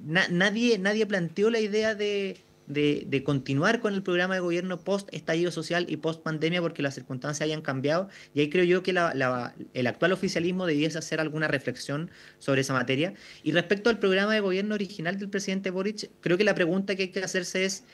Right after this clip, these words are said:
si, el pro-, si ese programa fue excesivamente maximalista o, o ambicioso de alguna u otra forma.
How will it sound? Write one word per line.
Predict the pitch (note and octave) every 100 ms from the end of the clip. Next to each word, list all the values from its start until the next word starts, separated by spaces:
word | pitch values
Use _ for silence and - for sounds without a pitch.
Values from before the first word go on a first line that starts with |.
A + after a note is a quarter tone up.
| - -
si, | - D#3 D#3
el | D3
pro-, | - D3+ C#3+ -
si | -
ese | F3+ G#3+
programa | G3+ E3+ F3+ F#3+
fue | F#3+ F#3
excesivamente | F#3 F3+ - F3+ F#3 F#3+ G3 G3 F#3+
maximalista | E3+ - D3+ C3+ D#3 F#3+ - _ E3+ E3+ E3+ -
o, | C#3+ C#3 C#3 C3 C3 - -
o | C#3+
ambicioso | C3+ C3 A#2+ F#3+ F#3 - A#2
de | A2+
alguna | A2 A#2+ A#2
u | A2+
otra | B2 A#2+
forma. | B2 C3+ D#3+